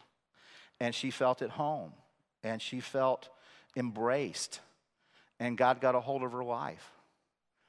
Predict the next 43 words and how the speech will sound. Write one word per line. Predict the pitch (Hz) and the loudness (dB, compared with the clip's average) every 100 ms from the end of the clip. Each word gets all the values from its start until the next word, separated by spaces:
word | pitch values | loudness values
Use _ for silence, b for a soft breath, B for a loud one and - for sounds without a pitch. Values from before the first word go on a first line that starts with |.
| _ _ _ _ - - - | _ _ _ _ -20 -10 -2
And | 117 117 | 0 0
she | - 139 | -4 -2
started | 151 147 127 | 0 0 0
growing | 127 147 | 0 0
in | 147 | -2
her | 143 | -4
faith. | - - - - - _ _ _ _ _ _ - | -4 -4 -4 -10 -20 _ _ _ _ _ _ -12
She | - | -8
was | 135 | -8
here | - 151 139 | -4 -2 0
every | 131 147 | -2 -4
Sunday, | 143 151 139 90 90 _ - | -6 -6 -6 -10 -14 _ -8
and | 107 101 98 - B B B B | -6 -6 -10 -16 B B B B
it | 117 | -8
was | 117 | -4
just | 139 - | -6 -6
cool | 147 147 | -4 -2
to | 131 | -2
watch | 127 127 - | 0 0 0
Peggy's | - 135 131 117 | -6 -4 -4 -2
life | 117 123 - | 2 2 0
transform. | 127 104 - 127 117 | -6 -8 -4 -4 -4
Eventually, | 110 131 - 143 | -4 -6 -4 -6
she | 120 120 | -6 -2
got | 117 | -2
to | - | -2
the | 120 | -8
place | - 131 - | -4 -4 -6
where | |
she | 127 120 | -12 -6
said, | 123 110 - B B B - | -2 -2 -4 B B B -4
"I | 107 139 | 0 2
don't | 143 135 | 0 -2
know | 117 127 135 | -2 0 0
that | 113 107 | -2 -2
what | 110 | -2
I | 104 | -2
did | 101 120 113 | -2 -2 -2
when | 104 | -4
I | 101 | -4
was | 98 | -4
a | 95 | -8
girl, | 85 101 113 104 98 | -8 -4 -4 -4 -6